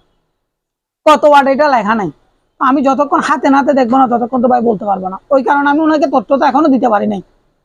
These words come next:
আমার আরো দুই তিন দিন সময় লাগতে পারে। তারপর আমি ওনাকে ছবিটা পাঠাইছি, উনি আমাকে কি বলছে না বলছে আমি এখনো দেখি নাই, মোবাইলে দেখলে বলতে পারবো। তো এই কারণে তো অনেক ভাই আমাকে অনেক তথ্যের জন্য ফোন করতেছে।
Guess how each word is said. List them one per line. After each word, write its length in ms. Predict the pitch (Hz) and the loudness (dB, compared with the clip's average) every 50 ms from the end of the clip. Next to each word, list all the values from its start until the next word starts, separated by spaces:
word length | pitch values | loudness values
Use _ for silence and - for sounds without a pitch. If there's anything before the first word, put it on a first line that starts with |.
| _ _ - | _ _ -4
আমার 320 | - 135 202 233 269 285 285 | -2 -2 0 2 2 2 2
আরো 160 | 277 262 262 | 2 0 0
দুই 140 | 240 226 254 214 | 0 0 0 2
তিন 80 | 254 240 240 | 2 2 2
দিন 100 | 247 233 | 2 2
সময় 260 | - 269 294 294 294 | 0 -2 -2 0 -2
লাগতে 240 | 285 262 - - 277 262 | -2 -4 -4 -4 -2 -2
পারে। 160 | 226 220 254 302 339 _ | -2 -2 -4 -6 -8 _
তারপর 220 | - 254 233 294 285 | -8 -6 -4 -2 0
আমি 140 | 294 294 302 285 | 0 0 0 0
ওনাকে 180 | 285 294 269 294 | 0 0 0 -2
ছবিটা 380 | - - 311 262 294 294 - 285 | -2 0 0 0 0 -2 -2 -2
পাঠাইছি, 420 | 214 233 226 285 320 - - 277 294 392 - _ _ _ _ _ _ _ _ _ - | -2 0 0 0 -2 0 0 -2 -2 -2 -4 _ _ _ _ _ _ _ _ _ -2
উনি 140 | 262 240 262 | 0 0 2
আমাকে 260 | 262 254 254 247 285 262 | 2 0 0 0 0 -2
কি 120 | - - 262 | 0 0 0
বলছে 260 | 240 247 240 - 294 294 | 0 0 0 0 -2 -2
না 80 | 285 269 | 0 0
বলছে 180 | 262 240 254 285 | 0 0 0 0
আমি 120 | 277 269 | 0 2
এখনো 260 | 269 262 214 233 269 269 | 0 0 0 0 0 0
দেখি 200 | 233 233 - 285 | 0 0 0 0
নাই, 120 | 277 277 247 233 | 0 0 0 0
মোবাইলে 240 | 233 220 247 254 254 226 | 0 0 0 0 0 -2
দেখলে 260 | 190 226 208 247 254 | -4 -4 -2 0 0
বলতে 240 | 240 226 208 196 214 | 0 0 -2 -2 -2
পারবো। 240 | 214 208 202 240 320 415 _ _ _ _ _ _ _ _ _ _ _ _ _ - | -2 -2 -2 -4 -6 -8 _ _ _ _ _ _ _ _ _ _ _ _ _ 0
তো 40 | 269 247 | 0 2
এই 80 | 214 | 2
কারণে 300 | 196 233 202 185 175 170 147 _ _ _ _ _ _ _ - | 2 0 -2 -2 -4 -6 -8 _ _ _ _ _ _ _ -4
তো 60 | - 311 - - - | -4 -4 -4 -4 -4
অনেক 320 | - 269 277 311 381 403 - - | 0 2 2 4 2 2 0 0
ভাই 120 | 403 370 349 339 | 0 0 0 0
আমাকে 200 | 330 320 285 269 302 262 | 0 -2 0 0 0 0
অনেক 140 | 269 320 330 - - | 0 0 -2 -2 -2
তথ্যের 280 | 311 262 - - 294 240 | -2 -2 0 -2 0 2
জন্য 140 | 294 302 302 294 | 2 2 2 0
ফোন 140 | - 294 277 247 | 0 0 0 0
করতেছে। 360 | 269 254 - 247 160 139 | 0 -4 -6 -8 -14 -14